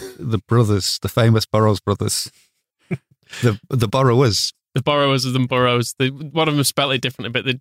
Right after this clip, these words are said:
Speaker 2: they didn't let it come between them in the family, did they?
Speaker 1: We should emphasise I booed Mickey Ginn because it was him who, uh, nicked the ball in nineteen eighty-seven at the F A Cup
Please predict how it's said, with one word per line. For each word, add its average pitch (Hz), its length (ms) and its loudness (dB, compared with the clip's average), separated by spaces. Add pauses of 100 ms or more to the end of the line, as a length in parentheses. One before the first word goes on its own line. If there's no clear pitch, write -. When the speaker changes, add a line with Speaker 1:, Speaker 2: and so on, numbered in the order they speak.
Speaker 2:
they 151 80 0
didn't 151 160 -2
let 123 160 -2
it 135 100 -6
come 139 120 -4
between 127 260 -2
them 117 100 -2
in 113 60 -4
the 113 80 -4
family, 107 300 -6
did 110 140 -10
they? 113 80 -10
Speaker 1:
We 165 280 0
should 139 260 0
emphasise 101 540 0
I 98 100 4
booed 101 460 2 (440)
Mickey 104 340 0
Ginn 90 300 0
because 90 280 -6
it 90 80 -6
was 87 100 -8
him 90 160 -2
who, 87 240 -4
uh, 87 200 -6 (120)
nicked 98 240 -4
the - 60 -4
ball 90 400 0
in 87 120 -2
nineteen 90 300 -2
eighty-seven 87 480 -6
at - 140 -10
the 95 80 -4
F 87 120 -6
A 90 100 -4
Cup - 260 -4